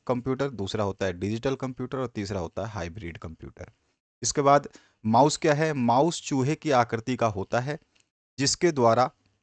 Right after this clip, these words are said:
आप बिना कीबोर्ड का उपयोग किए बिना कंप्यूटर को नियंत्रित कर सकते हैं। बहुत सिंपल सी डेफिनेशन दी गई है। इसके बाद जो नेक्स्ट क्वेश्चन है, माउस कितने प्रकार के होते हैं?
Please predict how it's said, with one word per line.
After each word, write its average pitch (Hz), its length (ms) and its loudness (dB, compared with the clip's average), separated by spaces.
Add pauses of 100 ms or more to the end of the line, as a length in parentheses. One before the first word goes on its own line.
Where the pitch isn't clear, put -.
(580)
आप 127 140 8
बिना 143 320 4
कीबोर्ड 131 540 0
का 127 160 4
उपयोग 123 420 2
किए 107 300 -2
बिना 101 240 0
कंप्यूटर 107 500 -4
को 120 120 -2
नियंत्रित 104 480 -4
कर 90 140 -4
सकते - 340 -12
हैं। 95 220 -8
बहुत 113 180 0
सिंपल 120 300 -4
सी 127 100 -2
डेफिनेशन 117 500 -2
दी 117 120 -2
गई 120 140 -2
है। 131 160 -8 (640)
इसके 131 220 -2
बाद 139 200 8
जो 135 80 -2
नेक्स्ट 131 260 0
क्वेश्चन 139 300 -2
है, 139 140 0
माउस 131 360 2
कितने 135 320 -4
प्रकार 123 360 2
के 127 100 -2
होते 117 280 -2
हैं? 139 260 -4